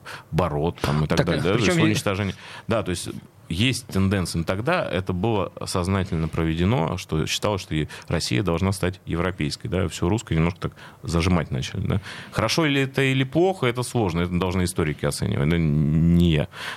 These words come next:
Speaker 1: точно. Вот. А сейчас у нас другая ситуация. Сейчас ситуа-, ситуация такая, что у нас идёт, э,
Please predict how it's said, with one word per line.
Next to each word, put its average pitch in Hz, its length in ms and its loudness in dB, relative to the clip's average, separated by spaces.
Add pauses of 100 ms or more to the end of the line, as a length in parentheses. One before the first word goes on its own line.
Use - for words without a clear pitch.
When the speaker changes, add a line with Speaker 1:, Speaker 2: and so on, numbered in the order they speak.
(120)
Speaker 1:
точно. - 320 0 (320)
Вот. 78 400 2
А 85 180 2
сейчас 156 460 0
у - 20 0
нас 107 140 0
другая 120 280 0
ситуация. 76 640 -2
Сейчас 143 420 0
ситуа-, 107 440 0
ситуация 113 440 -2
такая, - 360 -2
что 104 160 -2
у 98 40 2
нас 127 240 -2
идёт, 101 380 -2
э, 64 220 0